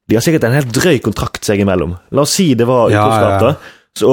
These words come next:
Speaker 1: har hun laget dette albumet, hun har skrevet det, laget det, spilt det inn, laget videoen, og hvis det da skulle være en skilsmisse,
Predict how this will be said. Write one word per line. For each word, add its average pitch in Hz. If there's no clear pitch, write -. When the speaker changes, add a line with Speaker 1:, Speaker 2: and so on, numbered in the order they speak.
Speaker 1:
har 143
hun 139
laget 120
dette -
albumet, 98
hun 123
har 131
skrevet 127
det, 104
laget 113
det, 98
spilt 110
det -
inn, 113
laget 117
videoen, 117
og 113
hvis 156
det 113
da 120
skulle 113
være 110
en 104
skilsmisse, 104